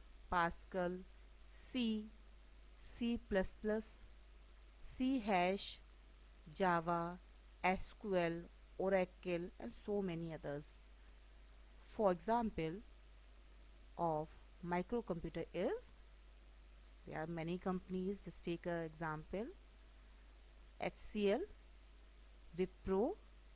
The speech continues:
I B M P C, H P, Apple Macintosh and so many others. So these are your four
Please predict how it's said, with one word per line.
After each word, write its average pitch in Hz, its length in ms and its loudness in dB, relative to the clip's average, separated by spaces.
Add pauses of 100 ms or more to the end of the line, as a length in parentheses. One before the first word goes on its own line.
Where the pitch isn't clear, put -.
(880)
I 196 200 6
B 262 180 4
M 370 160 2
P 170 180 0 (120)
C, 208 240 -2 (800)
H - 340 0
P, 277 280 0 (1080)
Apple 247 400 4
Macintosh 202 800 2 (1900)
and 208 200 2 (180)
so 170 180 -2
many 165 300 -4
others. 135 320 -6 (1500)
So 165 360 -4 (120)
these 185 220 0
are 185 240 6
your 180 240 0 (120)
four 214 400 4